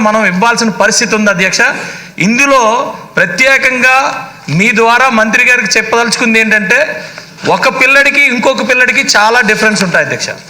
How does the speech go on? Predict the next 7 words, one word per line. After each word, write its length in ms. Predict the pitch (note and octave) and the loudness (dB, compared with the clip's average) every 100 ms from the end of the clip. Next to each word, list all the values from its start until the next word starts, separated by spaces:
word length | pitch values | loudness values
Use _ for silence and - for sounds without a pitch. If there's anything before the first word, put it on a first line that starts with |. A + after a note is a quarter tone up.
| - - - - - | -20 -20 -20 -16 -2
కాబట్టి 440 | F3 B3 C4+ C4 C4+ B3 - - - - D3+ | 0 2 0 2 0 0 -4 -10 -16 -6 -2
మన 120 | F#3 C4 C#4+ | 2 0 0
పిల్లలు 300 | C4+ C#4 C#4 C4+ | 2 2 2 0
కాబట్టి 380 | B3 A#3+ G3 C#4 A#3 G#3+ | 0 0 -2 -2 0 0
మనం 480 | A3+ C4 C4 B3 A3 - - - | 2 0 0 -2 -6 -14 -18 -4
ప్రపంచంలో 680 | F#3 F#3 C4 - C4+ C4 C4 A#3+ A#3+ | -2 0 0 2 0 2 2 2 2
ఏదైతే 600 | B3 B3 B3 A#3+ - | 0 2 0 0 -2